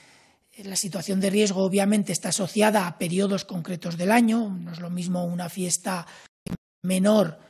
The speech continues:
en un día concreto que una fiesta que nos afecta a todos el día veinticuatro o veinticinco. Eh, tendremos que ver cómo, cómo evoluciona, tendremos que ver qué es lo que se decía al final.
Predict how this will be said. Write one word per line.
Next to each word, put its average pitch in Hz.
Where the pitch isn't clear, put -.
en 185
un 185
día 190
concreto 196
que 190
una 185
fiesta 196
que -
nos 170
afecta 180
a 180
todos 190
el 196
día 180
veinticuatro 185
o -
veinticinco. 175
Eh, 180
tendremos 190
que 190
ver 202
cómo, 180
cómo 180
evoluciona, 190
tendremos 180
que 185
ver 185
qué -
es 170
lo 175
que 175
se 180
decía 180
al 170
final. 190